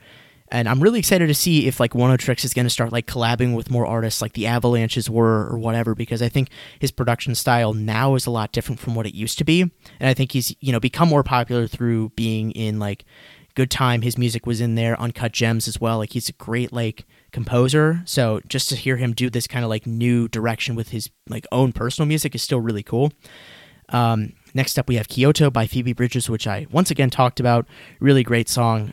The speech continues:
I love how, like, it, it, it blends, like, garage rock with, like, folk, which is cool. And that, that again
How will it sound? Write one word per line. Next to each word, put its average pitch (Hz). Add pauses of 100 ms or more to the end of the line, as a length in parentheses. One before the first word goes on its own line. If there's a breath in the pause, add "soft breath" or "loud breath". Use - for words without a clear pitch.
I -
love 113
how, 117
like, 110
it, -
it, 139
it 143
blends, 160
like, 143
garage 110
rock 127
with, -
like, 113
folk, 110
which 131
is 123
cool. 127 (300 soft breath)
And 110
that, 131
that 127
again 127